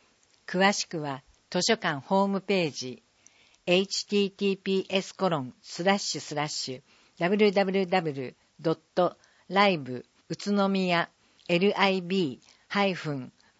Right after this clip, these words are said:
ユーティーエスユーエヌオーエムアイワイエードットジェーピースラッシュをご覧ください。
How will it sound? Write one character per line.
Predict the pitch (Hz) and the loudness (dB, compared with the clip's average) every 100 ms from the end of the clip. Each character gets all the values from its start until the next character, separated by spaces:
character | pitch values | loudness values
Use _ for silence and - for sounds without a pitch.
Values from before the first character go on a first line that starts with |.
| - | 0
ユ | 202 | 4
ー | 208 | 2
テ | 208 214 | 2 0
ィ | 175 | 0
ー | - | -2
エ | 160 | -6
ス | - | -4
ユ | 190 185 156 | 0 2 0
ー | - | -2
エ | 160 | -2
ヌ | 180 196 | 0 0
オ | 196 190 | 2 2
ー | 139 | 0
エ | 160 | -2
ム | 165 196 - | -2 -2 -2
ア | 190 | 0
イ | 180 139 | 0 2
ワ | 170 | 2
イ | 190 185 | 2 0
エ | 190 147 - | 0 0 -4
ー | _ _ | _ _
ド | 151 165 | -2 -2
ッ | - _ | -2 _
ト | 185 180 - _ | 0 0 -4 _
ジ | 143 175 | -2 0
ェ | 196 | 2
ー | 196 | 0
ピ | 202 180 139 | -2 -2 -2
ー | _ | _
ス | - 165 | -12 0
ラ | 190 | 2
ッ | |
シ | 190 - - 135 127 _ _ _ | 2 -4 -6 -8 -10 _ _ _
ュ | 185 | 0
を | 185 - 151 | 0 -2 -6
ご | 160 | -2
覧 | 165 175 | -2 -2
く | 165 | -4
だ | 160 156 | -2 -4
さ | - 143 | -2 -4
い。 | 139 127 | -4 -10